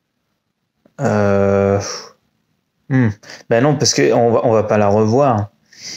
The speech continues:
Est-ce qu'elle a appris un moment que la dernière position de trône, c'était Lothal, raison pour laquelle elle retourne sur Lothal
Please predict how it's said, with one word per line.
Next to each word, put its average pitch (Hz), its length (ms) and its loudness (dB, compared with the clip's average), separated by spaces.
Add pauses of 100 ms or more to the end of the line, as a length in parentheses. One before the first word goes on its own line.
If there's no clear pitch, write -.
(140)
Est-ce 113 140 0
qu'elle 135 160 2
a 123 80 4
appris 135 340 0
un 131 120 4
moment 139 420 2
que 143 100 0
la 117 120 2
dernière 127 320 0
position 127 440 0
de 120 120 2
trône, 131 320 0
c'était 113 260 0
Lothal, 151 600 2
raison 120 320 0
pour 117 160 0
laquelle 117 240 0
elle 113 100 2
retourne 113 400 2
sur 113 260 0
Lothal 127 580 0